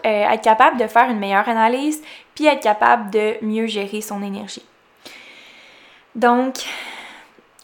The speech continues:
première chose que vous devez comprendre,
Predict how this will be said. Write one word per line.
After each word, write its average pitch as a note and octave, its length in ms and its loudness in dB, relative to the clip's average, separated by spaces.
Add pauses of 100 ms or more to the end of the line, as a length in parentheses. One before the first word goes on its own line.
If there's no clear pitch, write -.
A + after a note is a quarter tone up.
(120)
première E4 380 0
chose G3 480 -8 (480)
que A#3+ 100 2
vous A3+ 140 -10
devez A#3+ 240 2
comprendre, G3+ 500 -6